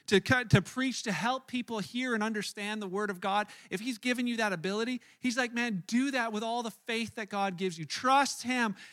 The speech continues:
that he's speaking through you and to do that." You know, that, but some of you are like, "Well, that's not <laughs> my thing at all." You know, I'm much more of, like, a hands-on. And, you know,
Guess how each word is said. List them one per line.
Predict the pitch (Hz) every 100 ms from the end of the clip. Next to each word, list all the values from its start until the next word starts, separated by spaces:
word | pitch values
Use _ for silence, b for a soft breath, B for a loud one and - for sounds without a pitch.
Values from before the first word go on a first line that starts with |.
| B
that | 208
he's | 202 254 -
speaking | - 254 262 247 240 220
through | - 190 214 226
you | 196 202
and | 190
to | 175 151
do | 170 202
that." | 156 127 127 - _ _ _ _ _ _
You | 208
know, | 240 247
that, | 247 240
but | 254 _ 208
some | - 269
of | 262
you | 254
are |
like, | 233 180
"Well, |
that's | 170 277 349 -
not | 320 320
<laughs> |
my | 269 285 277
thing | 247 226
at | 226
all." | 262 294 170 b b -
You | 208
know, | 262 202
I'm | 302
much | 330 330 277
more | 302 285
of, | 262
like, | 254
a | 196
hands-on. | 214 285 294 254 262 240 170 -
And, | 214
you | 233
know, | 240